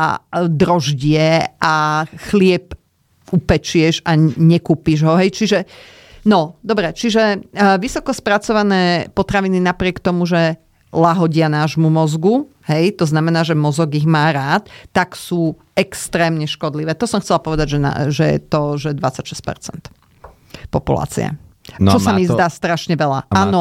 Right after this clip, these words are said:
Speaker 2: to vplyv
Speaker 1: proste
Speaker 2: na tvoj mindset?
Speaker 1: Isté, lebo to je to, kvalita toho jedla.
Speaker 2: Jaj.
Speaker 1: Hej?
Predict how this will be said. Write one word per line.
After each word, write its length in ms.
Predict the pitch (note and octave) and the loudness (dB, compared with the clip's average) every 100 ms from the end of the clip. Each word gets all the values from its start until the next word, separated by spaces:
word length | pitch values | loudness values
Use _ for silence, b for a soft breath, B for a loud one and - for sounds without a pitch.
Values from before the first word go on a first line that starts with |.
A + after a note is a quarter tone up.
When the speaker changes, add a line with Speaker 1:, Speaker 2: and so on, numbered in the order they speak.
| D#3 | 0
Speaker 2:
to 120 | - | -2
vplyv 100 | G#3 G3+ G#3 | 0 0 0
Speaker 1:
proste 100 | G#3 | 2
Speaker 2:
na 140 | F#3 F3 | 2 0
tvoj 160 | F3 G#2 | 0 2
mindset? 580 | G2 F2 F2 - C#3+ C3 - _ _ _ - - - | 2 2 2 2 0 -2 -10 _ _ _ -20 -20 -4
Speaker 1:
Isté, 500 | G3 G3 - D#3+ D3 | -2 -2 -2 -2 -2
lebo 260 | D#3+ D#3 D#3 | -6 -4 -2
to 120 | D#3+ | 0
je 100 | F3 | 0
to, 120 | - E3+ - _ | 0 -4 -4 _
kvalita 520 | - E3 E3+ F3 G3+ | 0 2 2 0 -4
toho 460 | - - F#3 G#3 - | -2 0 0 0 -2
jedla. 520 | - F3+ D#3 C3+ - - | 0 0 0 -4 -12 -14
Speaker 2:
Jaj. 380 | - E2+ E2+ A2 | -4 0 2 2
Speaker 1:
Hej? 340 | E3+ F#3 B3 | 4 2 2